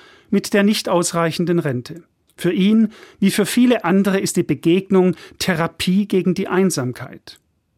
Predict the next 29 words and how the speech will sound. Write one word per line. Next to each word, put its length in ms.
Anderen 600
gibt 260
der 100
Mahlzeittermin 1160
eine 220
feste 460
Struktur 580
für 160
den 160
Tag. 480
Darum 260
ist 160
das 200
Z 360
in 140
der 120
Mahlzeit 680
groß 320
geschrieben, 640
weil 200
beides 540
gleich 360
wichtig 380
ist, 360
das 180
Mahl 520
und 320
die 120
Zeit. 500